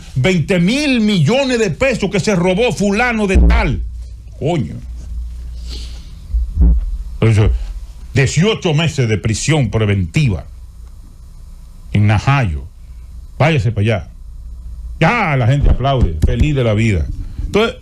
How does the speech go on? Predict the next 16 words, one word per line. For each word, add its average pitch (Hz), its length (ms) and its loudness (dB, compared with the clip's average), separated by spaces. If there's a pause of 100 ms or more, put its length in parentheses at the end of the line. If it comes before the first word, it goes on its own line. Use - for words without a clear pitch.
(240)
los 143 160 2
que 151 120 2
pertenecen 160 640 0
a 202 40 2
esa 190 180 0
parcela 190 340 0
política 165 400 0
ahora 143 180 4
dicen, 139 260 2
"Mira, 175 360 0 (1600)
a 151 120 4
lo 170 160 4
del 160 180 2
P 202 80 0 (100)
L 285 180 2
D, 233 440 0